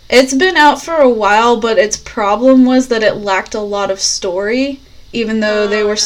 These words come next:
Speaker 1: supposed to have it. And so, or at least it was, it was advertised like there was gonna be a lot of story to it, and so then the beta just kind of flopped sort of for a little while, and then they really kind of, like,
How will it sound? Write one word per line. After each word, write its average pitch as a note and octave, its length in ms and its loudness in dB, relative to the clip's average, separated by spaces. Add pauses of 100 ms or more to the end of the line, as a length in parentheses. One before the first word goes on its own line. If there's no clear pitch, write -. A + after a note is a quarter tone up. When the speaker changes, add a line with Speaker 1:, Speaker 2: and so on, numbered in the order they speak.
Speaker 1:
supposed A3 500 -6
to F#3+ 80 -4
have F#3+ 380 -4
it. C4+ 240 0 (420)
And A3+ 240 -4
so, G#3+ 300 -2
or A#3+ 180 4
at A#3 80 0
least C4 240 2
it A3+ 200 0
was, A3 260 2 (1160)
it D#4+ 120 4
was D#4 160 -2
advertised B3 540 0
like G3+ 140 -6
there G#3+ 120 -4
was G#3 140 -8
gonna G#3 160 -6
be G3+ 120 -4
a F#3 100 0
lot F#3 160 -4
of F#3 80 -10
story F#3 460 -6
to G3 160 -10
it, F3+ 300 0
and A3 220 -4
so G#3 260 -4
then G3 360 -2
the G3 80 -2
beta F#3+ 320 -4
just - 180 -12
kind G3 160 -8
of F#3+ 80 -16
flopped F#3+ 380 -10
sort B3+ 280 -2
of B3+ 80 0
for C4+ 120 -6
a C4 60 0
little C#4 260 2
while, C#4 260 2
and G#3+ 160 -2
then G#3+ 140 -4
they G3+ 180 -4
really G3+ 320 -4
kind G#3 220 -8
of, G3 120 -10
like, F#3 240 -8